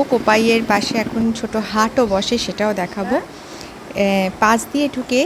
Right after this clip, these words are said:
এই দেখুন কোপাই নদীটা দেখা যাচ্ছে। এই এলাকাটা ভীষণ সুন্দর লাগছিল। একটু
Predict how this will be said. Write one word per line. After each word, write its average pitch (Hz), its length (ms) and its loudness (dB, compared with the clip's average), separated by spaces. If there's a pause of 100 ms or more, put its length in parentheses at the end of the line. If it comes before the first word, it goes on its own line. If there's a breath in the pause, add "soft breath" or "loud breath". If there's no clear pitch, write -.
(140)
এই 214 100 -2
দেখুন 208 280 0
কোপাই 226 380 0
নদীটা 240 340 2
দেখা 190 340 -2
যাচ্ছে। 226 360 0 (160)
এই 226 120 2
এলাকাটা 226 420 0
ভীষণ 285 400 -2
সুন্দর 247 320 2
লাগছিল। 226 400 0
একটু 277 220 -2